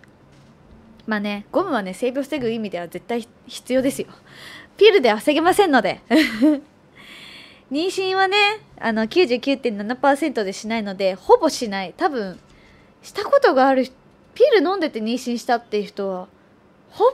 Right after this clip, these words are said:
ぼ本当に私の周りでマジで聞いたことがない。ネットにいるかいないかだよ。だ、ね。一パーセントもいないわけですよ。もう本当に、あのー、日本の金持ちより少ない確率。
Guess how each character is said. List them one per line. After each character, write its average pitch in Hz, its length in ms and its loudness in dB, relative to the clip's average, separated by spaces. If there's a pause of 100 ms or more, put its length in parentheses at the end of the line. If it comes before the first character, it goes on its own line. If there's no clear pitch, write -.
ぼ 359 100 6
本 392 340 6
当 508 120 6
に 466 100 -4 (140)
私 269 260 -2
の 370 60 -6
周 359 240 0
り - 0 -
で - 60 -
マ 240 180 0
ジ 392 100 -6
で 285 80 0
聞 - 180 -12
い - 40 -14
た 240 100 0
こ 233 140 -4
と 202 100 -4
が 185 140 -6
な 175 160 -10
い。 - 80 -20 (1300)
ネ 254 160 0
ッ 320 40 0
ト 480 340 2 (240)
に 403 80 0
い 370 60 0
る 466 120 10
か 370 140 4
い 277 120 4
な 302 160 2
い 359 60 -4
か 247 120 0
だ 185 80 -4
よ。 170 60 -12 (720)
だ、 214 100 -4 (300)
ね。 247 260 -4 (1500)
一 - 240 -10
パ 523 100 4
ー 523 120 6
セ 508 140 10
ン - 20 -6
ト 311 100 2
も 202 100 -8
い 202 80 -10
な 247 120 -2
い 269 60 0
わ 277 100 0
け 226 120 -6
で 180 100 -8
す 139 100 -18
よ。 170 60 -16 (240)
も 208 60 -16
う - 20 -16
本 320 240 -8
当 415 120 -2
に、 392 400 -8 (600)
あ 240 100 -6
の 220 560 -8 (320)
ー、 220 40 -12
日 269 100 -4
本 381 240 -8
の 381 100 -10
金 349 280 -8
持 370 160 -8
ち - 120 -14
よ 214 100 -6
り 175 100 -12
少 - 280 -6
な 262 80 2
い 233 80 -2
確 190 220 -6
率。 180 180 -8